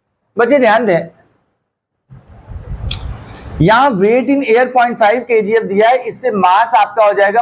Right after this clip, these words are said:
पॉइंट फ़ाइव के जी, ठीक है। तो बच्चे ध्यान दो, solid के लिए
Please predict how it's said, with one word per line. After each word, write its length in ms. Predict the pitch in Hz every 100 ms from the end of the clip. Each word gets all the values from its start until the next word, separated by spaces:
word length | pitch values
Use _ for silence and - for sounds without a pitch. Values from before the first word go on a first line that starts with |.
| 240
पॉइंट 240 | 196 196
फ़ाइव 220 | 190 185 190
के 140 | 202 175
जी, 160 | 170 - _ _ _ _ _ -
ठीक 160 | 240
है। 120 | 294 156 - - _ _ _ _ _ -
तो 80 | 208
बच्चे 220 | 214 254
ध्यान 300 | 240 214 254
दो, 300 | 254 175 - - _ - _ _ _ _
solid 680 | - - 196 190 233 294 285
के 120 | 233
लिए 460 | 196 175 165 170